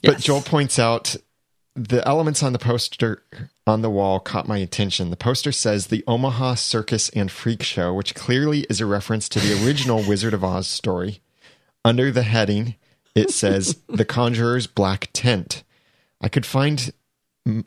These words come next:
Speaker 1: I couldn't find much as to what this could mean. There was a nineteen fifties war movie called Black Tent, but I didn't see any comparisons. Next on the poster's four corners are four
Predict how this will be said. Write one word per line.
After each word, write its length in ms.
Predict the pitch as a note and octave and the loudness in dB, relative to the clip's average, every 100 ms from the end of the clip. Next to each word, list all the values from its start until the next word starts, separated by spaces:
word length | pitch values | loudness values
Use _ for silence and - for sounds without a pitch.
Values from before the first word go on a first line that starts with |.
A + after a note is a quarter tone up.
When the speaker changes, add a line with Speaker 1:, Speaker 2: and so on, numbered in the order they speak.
| - | -2
Speaker 1:
I 80 | |
couldn't 380 | A2 - E3+ D3 | -2 0 -2 -2
find 340 | - A2 G#2+ F2+ | -2 0 0 0
much 280 | G2+ F#2+ | 0 0
as 140 | G2 F#2 | -2 -2
to 80 | G2 | -2
what 200 | G2 - | -4 -2
this 140 | - | -6
could 180 | - - | -4 -4
mean. 440 | F#2+ G#2 F#2+ F2+ | 0 0 0 -2
There 140 | D#2+ G2+ | -2 -2
was 140 | G2 | 0
a 60 | G2 | -2
nineteen 520 | F#2 G2+ A2+ - A2+ | -2 -2 -2 -2 -4
fifties 520 | - - C3 C3+ A2+ | -4 -6 -2 0 0
war 240 | - B2 C3 | 0 0 2
movie 280 | B2+ B2+ | 2 0
called 340 | B2 G#2+ G#2+ - | -2 -2 -2 0
Black 280 | A2+ A#2 - | 0 0 -6
Tent, 400 | - D3 D3+ - _ _ _ _ | 0 0 0 -8 _ _ _ _
but 80 | - | -2
I 60 | |
didn't 220 | G2+ G#2 - | 0 -2 -4
see 120 | F#2+ | -4
any 140 | F#2 | -4
comparisons. 680 | F2 F2+ G2 F#2+ - F#2+ - _ _ _ _ _ _ _ _ - | -4 -4 -2 -2 -6 -10 -12 _ _ _ _ _ _ _ _ -2
Next 300 | B2 D3 - | 0 0 0
on 100 | C3 | 0
the 60 | |
poster's 400 | A2 A2+ G#2+ G2+ | 0 -2 -2 -6
four 220 | - G#2+ G#2+ | -4 -4 -4
corners 360 | - G2 G2 | -4 -4 -2
are 60 | F#2 | -4
four 520 | - - A2+ A#2 A#2+ | -4 0 2 2 -2